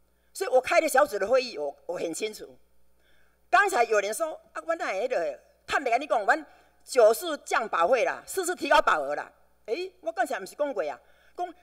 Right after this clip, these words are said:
这个准备金、特别征兵是阮的这个诶细水池啊。你这是我有讲过哦，是被保险人的辅助费啊呢。政府是要补助半价银，恁，恁敢听有？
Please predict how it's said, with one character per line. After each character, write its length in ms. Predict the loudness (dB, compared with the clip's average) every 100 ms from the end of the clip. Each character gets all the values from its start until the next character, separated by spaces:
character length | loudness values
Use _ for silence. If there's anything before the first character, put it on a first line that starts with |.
| _ -12
这 100 | 0
个 160 | 0 0 -6
准 180 | -6 -4
备 160 | -6
金、 140 | -6 -4
特 120 | -2
别 100 | 0
征 120 | -2
兵 140 | -4
是 180 | -10 -14
阮 200 | -6 -6
的 120 | -6 -10
这 140 | -8
个 260 | -6 -6 -10 _ _ -12
诶 220 | -12 -10
细 180 | -14 -12
水 160 | -10 -12
池 160 | -12 -14
啊。 180 | -14 -14 _ _ _ _ _ _
你 140 | -8 -6
这 120 | -4
是 120 | -8 -14 -18 _ _ _ _
我 120 | 0 0
有 80 |
讲 220 | 2 -2 -2
过 80 |
哦， 260 | -2 -2 -6 _ _
是 140 | -16 -12
被 240 | -6 -6
保 240 | 0 2 2
险 180 | 0
人 140 | -4 -4
的 100 | -4
辅 320 | -2 0 0
助 220 | 2 2
费 160 | 4 6
啊 180 | 6 4
呢。 220 | -2 -4 _ _ _ _ _ _ _ _ _ _ _ _
政 280 | -8 -6 -4
府 80 | -6
是 120 | 6
要 140 | 6
补 260 | 6 2 2
助 160 | 2
半 220 | 4 4 6
价 120 | 4
银， 240 | 2 -6
恁， 220 | -6 -8 -10
恁 120 | -6 -4
敢 120 | -4
听 140 | -2
有？ 300 | -2 -2 -6